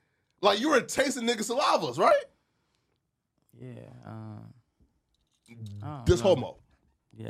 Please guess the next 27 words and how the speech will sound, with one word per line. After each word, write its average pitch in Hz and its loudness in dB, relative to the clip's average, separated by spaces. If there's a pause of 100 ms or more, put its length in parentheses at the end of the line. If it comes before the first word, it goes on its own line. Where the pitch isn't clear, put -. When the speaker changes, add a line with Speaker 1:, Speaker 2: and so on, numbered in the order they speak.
Speaker 2:
that's 110 -8
weird. 107 -8
I 113 -6
ain't 113 -6
with 110 -8
that. 113 -12 (300)
Speaker 1:
Right? 131 0 (500)
Yo, 175 2
all 170 4
right, 156 2
man. 139 0
So, 165 4
here, 160 4
listen, 151 -2
man. 120 2
For - -4
y'all 254 8
who 220 4
don't 151 4
know, 123 4
bro, 110 0
and 151 2
he 233 0
came 190 0
probably 196 2
the 160 -2
iciest 165 -2